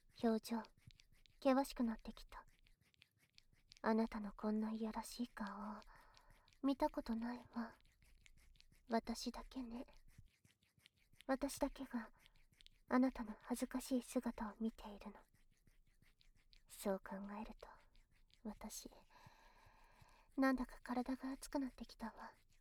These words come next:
行く？行くってどこに？ああ、射精することを行くというのね。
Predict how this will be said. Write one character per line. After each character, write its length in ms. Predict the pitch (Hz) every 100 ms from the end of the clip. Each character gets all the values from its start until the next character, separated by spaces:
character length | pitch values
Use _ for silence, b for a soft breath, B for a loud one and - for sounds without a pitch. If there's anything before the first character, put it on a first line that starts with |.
| - _ - - - - _ - _ _ - - - - - - - - - -
行 160 | 240 -
く？ 100 | - - - - - - _ - - - _ - - - - - -
行 120 | 294
く 100 | -
っ 40 | 339
て 140 | 294
ど 120 | 277
こ 140 | - 285
に？ 280 | 254 285 - - - - - - - - - -
あ 60 | 220
あ、 40 | 233 240 240 233 - - B B B B B B B B B B B B B B
射 280 | - - 240
精 300 | - 262 269
す 180 | - 285
る 120 | 285
こ 160 | - 285
と 160 | 294
を 40 | 277 226 -
行 160 | 240 -
く 140 | 302
と 160 | 320 294
い 120 | 247
う 100 | 240
の 140 | 240
ね。 420 | 214 220 226 226